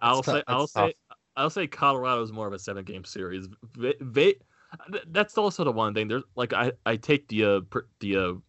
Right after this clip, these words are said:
Speaker 1: the odds to win the Stanley Cup by a grain of salt just because that's just, like, a Vegas prediction thing. But why is Vegas the best team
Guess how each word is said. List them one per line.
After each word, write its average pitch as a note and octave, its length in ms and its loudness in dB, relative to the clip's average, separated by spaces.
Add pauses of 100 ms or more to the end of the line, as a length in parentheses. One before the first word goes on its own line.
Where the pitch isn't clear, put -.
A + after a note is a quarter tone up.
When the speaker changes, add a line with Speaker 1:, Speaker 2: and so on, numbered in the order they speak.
(480)
Speaker 1:
the A2 120 2
odds G2+ 400 2
to - 100 -4
win G#2 180 -2
the G#2 80 -4
Stanley G2+ 280 -4
Cup G2+ 180 -6
by G2 160 -2
a F#2 40 -6
grain G2 260 -4
of F#2 100 -8
salt G2 260 -4
just G2 200 -4
because F#2 300 -4
that's F#2 180 -6
just, - 200 -12
like, F#2 120 -8
a F2+ 220 -4 (280)
Vegas G2 380 0
prediction F#2+ 540 -4
thing. G2 160 -2
But G2 120 2
why G3 260 2
is D4+ 180 4
Vegas B2+ 480 2
the A2 120 -2
best A#2 300 0
team A2+ 380 -4